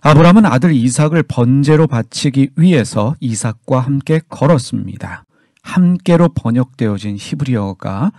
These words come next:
야하드입니다. 야하드는 한 마음으로 일치된 상태를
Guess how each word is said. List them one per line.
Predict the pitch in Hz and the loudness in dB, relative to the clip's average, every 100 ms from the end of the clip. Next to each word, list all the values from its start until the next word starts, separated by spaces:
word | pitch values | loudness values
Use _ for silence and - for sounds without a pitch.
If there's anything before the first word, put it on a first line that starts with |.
| _ - | _ -8
야하드입니다. | 104 98 104 117 165 180 160 147 117 - 95 - _ - - - - | -6 -4 -2 0 -2 0 0 0 0 -6 -14 -16 _ -20 -20 -12 0
야하드는 | 127 135 165 180 117 101 113 165 - - _ | 4 6 6 4 2 -2 2 2 0 -10 _
한 | - - 220 | -14 0 4
마음으로 | 220 226 185 120 107 98 117 143 - | 6 6 4 2 -2 -4 -2 -4 -2
일치된 | 127 120 120 131 127 143 | 0 0 -2 -6 -2 -2
상태를 | 156 - 131 131 123 - 127 151 | -2 -4 -2 -2 -4 -6 -2 -2